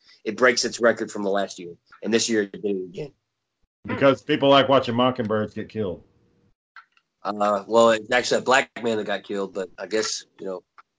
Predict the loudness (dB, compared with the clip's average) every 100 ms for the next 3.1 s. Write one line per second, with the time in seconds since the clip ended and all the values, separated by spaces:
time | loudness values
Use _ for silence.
0 | _ -20 -20 -2 0 4 8 8 8 6
1 | 6 8 8 6 2 2 -2 4 4 6
2 | 4 4 2 2 4 2 0 0 2 0